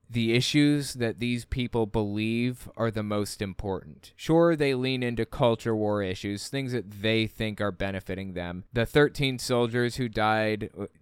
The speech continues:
during the Afghanistan exit, they talk about that constantly, even now, like, a year or more after it happened.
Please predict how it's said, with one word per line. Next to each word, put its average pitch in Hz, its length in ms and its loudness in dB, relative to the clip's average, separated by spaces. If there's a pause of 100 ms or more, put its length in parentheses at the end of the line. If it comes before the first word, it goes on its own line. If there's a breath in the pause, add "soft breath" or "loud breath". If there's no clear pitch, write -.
during 131 320 4
the 120 160 0
Afghanistan 107 1000 -2
exit, 104 520 -2
they 110 140 0
talk 120 360 2
about 104 320 0
that 101 300 -2
constantly, 104 720 -6
even 110 420 -2
now, 92 460 -4
like, 104 240 -2
a 110 80 0
year 117 420 2
or 110 300 0
more 104 320 0
after 98 480 -6
it 90 40 -6
happened. 85 560 -12